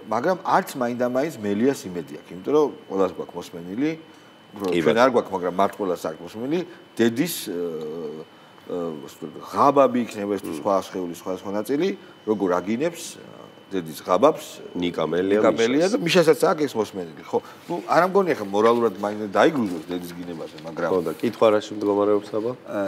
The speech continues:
Speaker 1: რა მოხდება?
Speaker 2: რა მოხდება
Speaker 1: ხო.
Speaker 2: გამოსავალი საიდან
Speaker 1: ანუ,
Speaker 2: არის?
Speaker 1: ანუ რა, როგორ
Speaker 2: ამას
Speaker 1: დაიწყებს,
Speaker 2: ისკვია.
Speaker 1: როგორ დაიწყებს, აი, კითხვა, ვლასტის დაბრუნებას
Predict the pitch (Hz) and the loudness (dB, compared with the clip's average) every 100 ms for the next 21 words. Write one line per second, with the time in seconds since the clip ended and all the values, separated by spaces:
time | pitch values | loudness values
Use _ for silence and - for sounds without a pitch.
0 | 95 120 214 147 113 - 73 101 104 104 | 0 6 6 6 -4 -8 -2 6 8 8
1 | 123 110 - 123 120 117 117 113 127 117 | 6 0 2 4 8 8 8 6 6 6
2 | 127 127 104 104 170 101 120 156 123 87 | 6 4 6 8 6 8 6 6 4 0
3 | 90 135 196 135 175 240 196 113 127 151 | 2 6 6 8 6 6 6 8 8 6
4 | - 208 - - 85 185 196 151 117 107 | 4 2 2 -2 4 6 6 4 4 2
5 | 107 190 214 - - - 139 156 147 151 | 2 0 0 -2 -10 -8 -8 -8 -2 0
6 | 185 - - 104 110 - 107 85 87 101 | 0 -2 2 4 4 0 -6 -6 -4 -4
7 | 123 170 | 2 4